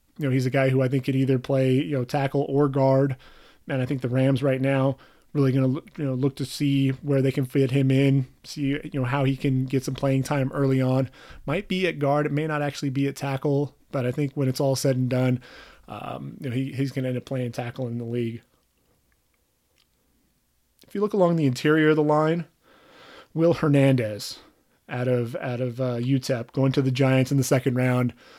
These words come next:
I love this guy. You know, just a, a, a mean, you know, aggressive, just a nasty guy, you know, just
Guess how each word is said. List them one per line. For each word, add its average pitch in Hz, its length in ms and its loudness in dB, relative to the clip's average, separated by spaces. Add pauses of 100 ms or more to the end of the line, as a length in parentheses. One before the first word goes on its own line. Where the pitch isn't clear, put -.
(300)
I 151 100 -4
love 143 260 2
this 123 200 -6
guy. 107 340 -10 (440)
You 139 100 -6
know, 127 60 -2
just 127 220 -4
a, 120 300 -4
a, 123 200 -12
a 123 40 -6
mean, 147 760 0 (560)
you 127 100 -8
know, 120 40 -6
aggressive, 131 880 2 (460)
just - 160 -10
a 120 100 -4
nasty 131 480 0
guy, 127 540 0 (180)
you 139 100 -6
know, 120 100 -4
just 113 260 -8